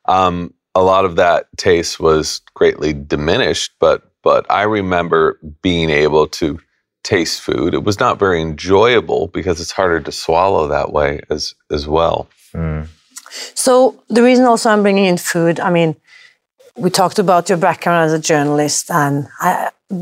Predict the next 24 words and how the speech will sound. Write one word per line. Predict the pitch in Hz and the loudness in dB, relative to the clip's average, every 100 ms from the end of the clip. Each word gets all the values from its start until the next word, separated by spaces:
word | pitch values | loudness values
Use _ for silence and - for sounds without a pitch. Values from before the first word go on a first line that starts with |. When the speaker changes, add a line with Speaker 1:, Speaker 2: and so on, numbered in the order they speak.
| 269 _ _ _ | -10 _ _ _
Speaker 3:
me, | 254 202 | 2 4
myself, | 196 180 175 170 | 2 2 0 0
being | 185 196 | 0 2
from | 233 220 | 2 4
Norway, | 180 175 | 4 4
I | 180 220 | 4 4
know | 240 | 4
you | 294 | 4
also | 247 247 226 | 4 2 -2
traveled | - 208 190 | 0 0 0
to | 185 | 0
Norway | 196 196 185 180 | 2 4 4 4
years | 180 196 - | 4 2 -2
ago | 165 151 151 151 _ _ _ _ _ _ - | 0 2 2 0 _ _ _ _ _ _ -2
with | 165 | -2
a | |
group | 156 180 185 | 2 2 2
of | 175 - | 0 -2
crazy | - 190 175 170 180 | -4 0 0 0 -4
surfers | - - 143 139 160 156 - - - _ - | -2 0 0 0 -4 -4 -2 -4 -8 _ -8
to | - | -2
ride | 147 156 160 160 | 2 2 2 2
the | 165 | 2
waves | 156 151 151 151 | 4 2 2 -2